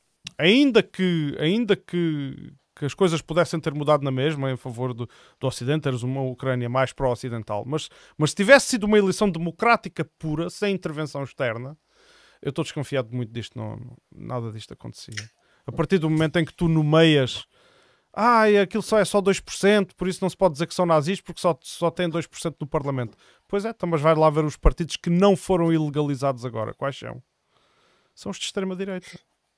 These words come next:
<laughs> Então, <laughs> quer dizer, como é que se pode apoiar? Oh, oh, Nuno, isto é o que eu, o, a mim não me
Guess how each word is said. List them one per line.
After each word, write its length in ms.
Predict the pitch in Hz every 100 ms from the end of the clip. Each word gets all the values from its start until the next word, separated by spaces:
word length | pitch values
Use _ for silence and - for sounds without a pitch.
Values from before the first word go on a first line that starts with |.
| _ _ _ _ -
<laughs> 140 | - _ _ - -
Então, 340 | - 185 175 147 - - _ _ -
<laughs> 760 | - - _ - - - - 202
quer 120 | 214
dizer, 320 | 180 208 160 - - 131
como 160 | 240
é 80 | 269
que 60 | -
se 80 |
pode 180 | - 262
apoiar? 300 | 247 254 254
Oh, 260 | 240 247 226
oh, 80 | 226
Nuno, 420 | 285 269 190 160
isto 300 | 226 262 - 277
é 140 | 262
o 80 | 254
que 160 | -
eu, 100 | 277 208 180 - _
o, 160 | 220 196 - _ -
a 100 | 208
mim 420 | 208 285 294 285
não 180 | 240
me 60 | 254